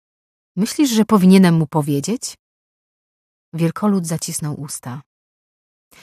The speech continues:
"Jeśli coś ci podpowiada, że nie powinieneś, to nie rób tego. Ale jeśli będziemy mieli kłopoty ze znalezieniem Dzikiej, może być ciekawe przekonać się, do czego zdolny jest Skelin".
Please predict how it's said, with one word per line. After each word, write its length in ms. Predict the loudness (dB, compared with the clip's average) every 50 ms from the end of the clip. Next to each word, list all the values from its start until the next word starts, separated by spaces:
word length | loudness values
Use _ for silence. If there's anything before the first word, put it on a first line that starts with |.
| -20 -20 -20 -20 _ _ _ _
"Jeśli 280 | -4 -4 -4 -4 -6 -6
coś 200 | -4 -4 -4 -4
ci 140 | -4 -4 -2
podpowiada, 760 | 0 -2 -2 0 0 0 2 4 4 4 4 4 2 2 2
że 260 | 0 0 -2 -2 -2 0
nie 140 | -2 -2
powinieneś, 640 | -2 -2 -4 -2 0 0 0 0 0 -2 -4 -6 -4
to 100 | 0 4
nie 160 | 6 6 8
rób 160 | 6 4 2 -2
tego. 400 | -6 -6 -6 -6 -8 -10 -10 -12 _ _ _ _ _ _ _ _ _ _ _ -4
Ale 160 | 0 2 4
jeśli 300 | 4 4 4 2 2 4
będziemy 340 | 6 8 8 8 8 8 8
mieli 220 | 8 8 6 4
kłopoty 600 | 2 -2 -4 -4 -2 0 0 0 0 -2 -6 -8
ze 160 | -6 -6 -6 -4
znalezieniem 540 | -2 0 0 0 0 0 0 0 0 -2
Dzikiej, 520 | -2 -4 -6 -10 _ -8 -8 -6 -6 -6 -8 -10 -14 -20 -20 -20 -20 -20 -20 -12 _ 2
może 200 | 4 4 4 4
być 180 | 4 2 -2
ciekawe 480 | -2 -4 -2 2 4 4 4 6 4 2
przekonać 640 | 2 -2 -4 -2 0 2 2 2 2 0 -2 -4
się, 200 | -6 -6 -6 -6
do 100 | -6 -8
czego 280 | -6 -6 -4 -2 -2 0
zdolny 360 | 2 2 2 2 2 0 -2
jest 200 | -4 -6 -8 -8
Skelin". 500 | -10 -8 -4 -4 -4 -4 -6 -6 -8 -10